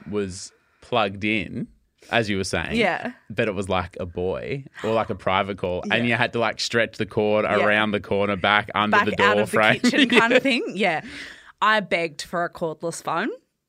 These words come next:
Speaker 1: Was that real Lux when it came in?
Speaker 2: Oh, yeah. We never had one till I was, like, fifteen or sixteen.
Speaker 1: So you're like,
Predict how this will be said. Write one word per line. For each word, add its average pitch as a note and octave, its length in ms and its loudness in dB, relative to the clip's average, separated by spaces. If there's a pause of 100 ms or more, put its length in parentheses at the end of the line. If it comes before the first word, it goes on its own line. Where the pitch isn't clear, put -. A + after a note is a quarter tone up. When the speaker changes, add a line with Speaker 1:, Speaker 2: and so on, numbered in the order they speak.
(400)
Speaker 1:
Was A#2+ 120 -4
that A#2+ 160 4
real A2 160 0
Lux F2+ 240 -4
when F#2+ 80 -10
it - 80 -12
came F2 180 -8
in? G#2+ 160 -10
Speaker 2:
Oh, C4+ 300 0
yeah. A3+ 800 -6 (400)
We B3+ 160 2
never F4+ 200 2
had A3 240 0
one A#3+ 160 0
till G#3 140 0
I F3 120 4
was, E3+ 180 -2
like, D#3+ 200 0
fifteen D#3 440 -6
or D3 80 -12
sixteen. - 560 -8 (260)
Speaker 1:
So - 160 -10
you're G#2+ 80 0
like, F#2+ 140 -2